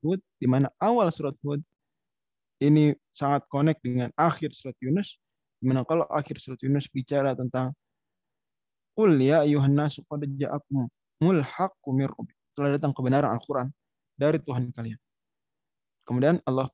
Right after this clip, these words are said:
puji Al-Quran di awal surat dengan mengatakan, "Kitabun uhkimat ayat." Itu fussilat min ladun hakimin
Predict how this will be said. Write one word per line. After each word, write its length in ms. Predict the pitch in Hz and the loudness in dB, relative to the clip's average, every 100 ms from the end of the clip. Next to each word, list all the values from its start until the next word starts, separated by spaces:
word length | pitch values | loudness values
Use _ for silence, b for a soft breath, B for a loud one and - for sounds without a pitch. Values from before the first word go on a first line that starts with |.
| _ | _
puji 320 | - 285 247 220 | 2 2 6 6
Al-Quran 320 | 175 175 160 | 4 2 0
di 40 | |
awal 120 | 131 | 0
surat 200 | 147 143 139 | -4 -6 -8
dengan 360 | 139 127 123 | -4 0 0
mengatakan, 280 | 123 120 123 | -2 -4 -6
"Kitabun 560 | 120 - 147 147 139 131 | -6 -2 0 2 0 -2
uhkimat 440 | - - 269 302 226 | -8 -4 2 2 4
ayat." 280 | 202 170 165 254 _ _ | 2 2 0 -10 _ _
Itu 240 | - - 143 | -12 -10 -10
fussilat 480 | 131 - 139 151 135 | -12 -14 -12 -10 -4
min 160 | 139 | -2
ladun 200 | 127 120 | -2 -4
hakimin 360 | - - 120 | -14 -8 -6